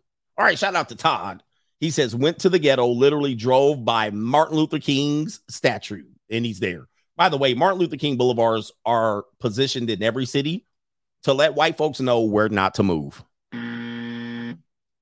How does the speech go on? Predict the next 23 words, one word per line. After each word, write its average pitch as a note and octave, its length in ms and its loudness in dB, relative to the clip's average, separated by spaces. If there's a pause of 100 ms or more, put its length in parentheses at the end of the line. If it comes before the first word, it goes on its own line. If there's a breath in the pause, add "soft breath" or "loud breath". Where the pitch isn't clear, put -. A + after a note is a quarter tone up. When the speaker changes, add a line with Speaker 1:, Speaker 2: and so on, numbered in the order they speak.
(160)
Speaker 1:
It's B2+ 120 -14
pretty A#2 240 -4
simple. - 380 -14 (1000)
It's - 100 -20
not A2+ 200 -6
that F2+ 140 -8
hard F2 200 -10
to E2 80 -18
figure D2+ 300 -14
out. C2+ 140 -20 (600)
This B2 160 -8
is D3 80 -8
going C#3 220 -2
to B2 80 -10
be B2 100 -4
the A2+ 80 -2
worst G#2+ 240 -2
part G2+ 200 0
of F#2+ 80 -10
town. - 300 -12 (1700)
Don't C3+ 400 2
move A2+ 260 -2
here. - 300 -12